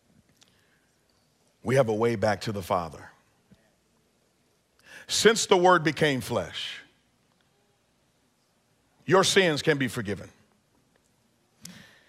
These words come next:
Every single thing that you've done. Since Jesus moved into the neighborhood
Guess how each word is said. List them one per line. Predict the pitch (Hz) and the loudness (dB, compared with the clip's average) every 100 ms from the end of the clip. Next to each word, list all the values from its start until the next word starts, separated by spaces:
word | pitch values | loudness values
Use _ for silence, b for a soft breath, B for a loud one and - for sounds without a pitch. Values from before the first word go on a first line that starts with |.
| B B - | B B 6
Every | 220 262 226 247 | 8 8 6 2
single | - 220 196 | 2 4 4
thing | 165 196 170 | 2 0 0
that | 139 | -4
you've | 143 117 | -4 -4
done. | 104 82 - _ - _ _ _ _ _ _ _ _ _ _ _ _ _ _ _ _ - B B | -6 -8 -12 _ -20 _ _ _ _ _ _ _ _ _ _ _ _ _ _ _ _ -20 B B
Since | - 269 302 214 - | 2 4 4 2 -6
Jesus | 156 262 262 214 156 | 2 4 4 2 2
moved | 208 226 185 | 2 4 2
into | 175 175 | 2 2
the | 160 | 4
neighborhood | 165 123 101 98 73 | 4 2 -2 -6 -10